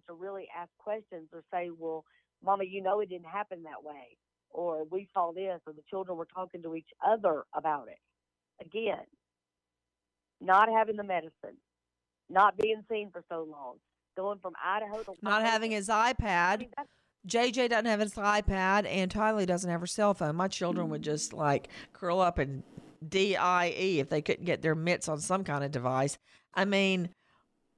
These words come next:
Speaker 2: not only that, you have Brandon Boudreaux claiming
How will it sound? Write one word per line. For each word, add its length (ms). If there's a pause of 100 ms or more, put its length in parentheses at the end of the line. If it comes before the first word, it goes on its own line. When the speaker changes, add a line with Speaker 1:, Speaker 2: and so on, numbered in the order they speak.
Speaker 2:
not 200
only 240
that, 540 (320)
you 260
have 480 (340)
Brandon 800 (260)
Boudreaux 840 (100)
claiming 640